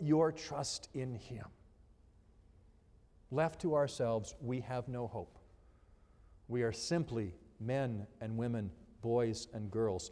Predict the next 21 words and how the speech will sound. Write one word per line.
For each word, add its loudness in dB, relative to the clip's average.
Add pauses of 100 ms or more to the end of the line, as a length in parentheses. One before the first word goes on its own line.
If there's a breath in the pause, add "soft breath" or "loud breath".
unable -2
to -10
save -4
ourselves. -4
We -2
cannot -2
withstand -2
the -2
wrath 0 (200 loud breath)
of -2
a 2
holy -4
God. -6 (1600 soft breath)
But -2
Jesus -6
Christ -8
can. -8 (1600)
And -14
he -8
calls 0
you 0